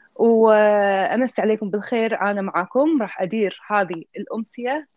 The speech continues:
أنا الجاد الجاسر من الكويت، وسعيدة في مشاركتي، آه، السلطنة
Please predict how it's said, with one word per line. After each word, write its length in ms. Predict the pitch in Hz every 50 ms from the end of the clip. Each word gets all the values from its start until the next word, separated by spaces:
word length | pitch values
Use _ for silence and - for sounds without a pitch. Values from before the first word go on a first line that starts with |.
| _ 180
أنا 140 | 196 196 175
الجاد 300 | 165 - 190 175 160 180
الجاسر 600 | 175 - 202 202 226 - - 302 320 339 - - _ - - - _ _ -
من 200 | 240 277 277 254
الكويت، 440 | 262 - - 254 262 269 294 285 254
وسعيدة 640 | 220 - 226 175 185 233 233 190 220 220 226 220 _
في 260 | - 233 226 233 233 226 _ -
مشاركتي، 840 | 208 196 214 202 - 196 185 190 185 196 196 _ _ - 202 208 196 - _ - - - - - _ _ _ -
آه، 640 | 185 185 190 190 185 180 170 160 127 131 - - - -
السلطنة 800 | - - - - - - 214 196 196 - 190 180 180 180 185